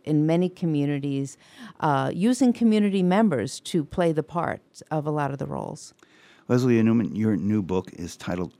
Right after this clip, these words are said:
Speaker 2: Always Matt, a tribute to Matthew Shepard. It is a gorgeous book, and I'm wondering if you could tell us why you wanted to create this book in this form at this time.
Speaker 1: So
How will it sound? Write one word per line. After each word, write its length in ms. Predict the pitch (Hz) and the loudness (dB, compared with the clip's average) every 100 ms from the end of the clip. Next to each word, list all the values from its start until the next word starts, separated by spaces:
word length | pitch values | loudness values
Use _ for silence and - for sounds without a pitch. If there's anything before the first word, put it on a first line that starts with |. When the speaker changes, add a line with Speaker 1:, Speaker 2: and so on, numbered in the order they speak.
| - | -4
Speaker 2:
Always 420 | 101 104 92 78 | 0 2 0 -2
Matt, 280 | 80 76 85 | -8 -8 -10
a 100 | - | -12
tribute 420 | 87 - 85 85 | -12 -8 -8 -8
to 120 | - 80 | -10 -10
Matthew 480 | 80 80 80 82 - | -8 -8 -10 -14 -14
Shepard. 420 | - 80 73 80 _ _ - | -10 -10 -10 -16 _ _ -10
It 160 | 98 | -8
is 180 | 104 98 | -6 -6
a 160 | 87 87 95 | -8 -10 -14
gorgeous 480 | - 92 104 78 69 | -6 -2 0 -2 -14
book, 400 | - 78 - - _ - - | -16 -16 -16 -20 _ -20 -16
and 360 | 92 85 87 - | -12 -8 -10 -10
I'm 260 | 90 87 90 | -14 -10 -6
wondering 380 | 117 135 131 | -4 -2 -2
if 200 | 98 - | -4 -8
you 160 | 95 98 | -6 -6
could 300 | - 92 - _ _ | -6 -10 -10 _ _
tell 240 | - 92 | -8 -6
us 140 | 90 - _ - | -6 -8 _ -16
why 400 | 87 87 95 101 | -10 -4 -2 -2
you 340 | 92 87 107 | -4 -4 -4
wanted 360 | 104 98 92 85 | -2 -2 -4 -6
to 120 | - | -12
create 420 | - 92 87 82 - _ - | -12 -6 -6 -6 -10 _ -16
this 320 | 80 104 - | -4 -4 -4
book 380 | - 85 - - _ _ _ - | -8 -8 -8 -20 _ _ _ -10
in 180 | 90 85 | -6 -4
this 180 | 95 - | -4 -6
form 500 | - 92 78 65 - _ _ | -8 -4 -4 -8 -14 _ _
at 180 | - 87 | -14 -10
this 180 | 82 - | -10 -12
time. 260 | - - - _ _ _ _ _ _ _ _ | -10 -12 -12 _ _ _ _ _ _ _ _
Speaker 1:
So 320 | - 269 | 4 6